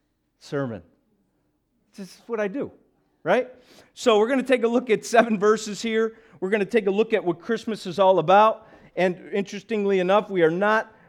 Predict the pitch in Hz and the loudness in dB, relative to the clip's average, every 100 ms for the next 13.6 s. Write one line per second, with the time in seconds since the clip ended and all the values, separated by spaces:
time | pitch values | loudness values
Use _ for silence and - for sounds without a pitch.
0 | - 165 165 202 196 202 202 190 165 180 | -6 -4 -2 0 0 -2 -6 -2 2 2
1 | 175 - 170 156 147 147 165 190 208 160 | 2 -2 0 0 0 -2 -2 0 -2 0
2 | 214 208 185 185 - _ _ - 208 185 | 2 2 0 -4 -14 _ _ -8 -6 0
3 | 190 180 - - 175 - 147 131 214 185 | 2 2 -2 -20 -16 -10 -8 0 2 2
4 | 185 - - _ _ - - 208 196 202 | -2 -16 -20 _ _ -20 -16 -12 -4 0
5 | 190 165 170 196 170 165 156 165 170 196 | 0 -2 -6 -4 -6 -6 -6 -6 -10 -10
6 | 202 190 190 - - 185 185 170 139 156 | -6 -4 -6 -8 -6 -4 -4 -4 -2 -2
7 | 147 - 127 127 - - 156 139 107 87 | -2 -6 -8 -8 -14 -12 -8 -6 -8 -14
8 | _ _ _ _ _ _ _ _ - 123 | _ _ _ _ _ _ _ _ -10 -4
9 | 139 - 185 180 139 - _ 160 170 151 | -4 -6 -10 -8 -10 -12 _ -10 -8 -10
10 | - 98 95 - - _ _ _ _ _ | -12 -20 -20 -20 -20 _ _ _ _ _
11 | _ _ - 117 117 - 117 - 139 120 | _ _ -16 -14 -14 -14 -14 -8 -6 -6
12 | 110 - 131 120 113 98 - 110 101 104 | -8 -10 -8 -6 -8 -12 -16 -18 -16 -18
13 | - 117 - 101 - 92 | -16 -16 -16 -18 -18 -18